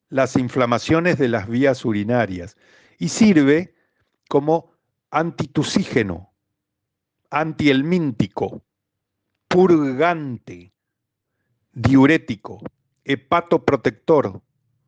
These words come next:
antiinflamatorio, antihelmíntico,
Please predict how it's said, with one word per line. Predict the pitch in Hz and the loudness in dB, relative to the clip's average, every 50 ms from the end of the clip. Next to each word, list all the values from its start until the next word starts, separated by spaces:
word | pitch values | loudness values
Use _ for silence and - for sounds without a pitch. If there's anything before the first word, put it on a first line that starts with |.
| _ _ _ _ _ _ _ - | _ _ _ _ _ _ _ -4
antiinflamatorio, | 151 175 190 190 - - 185 165 151 135 117 - 135 127 123 123 113 - - 160 151 120 101 92 90 90 - _ _ _ _ _ _ _ _ _ _ _ _ _ _ _ _ _ - | -2 -2 -2 -4 -6 -6 -6 -6 -4 -6 -4 -2 -2 0 2 0 -2 2 2 2 2 2 0 -6 -10 -14 -16 _ _ _ _ _ _ _ _ _ _ _ _ _ _ _ _ _ -4
antihelmíntico, | 139 139 151 151 135 - 143 135 127 120 131 147 156 143 127 113 - - - _ - - - - _ | -4 -4 -4 -4 -6 -2 -2 0 0 0 -2 -4 -4 -4 -6 -6 -6 -8 -10 _ -18 -20 -20 -20 _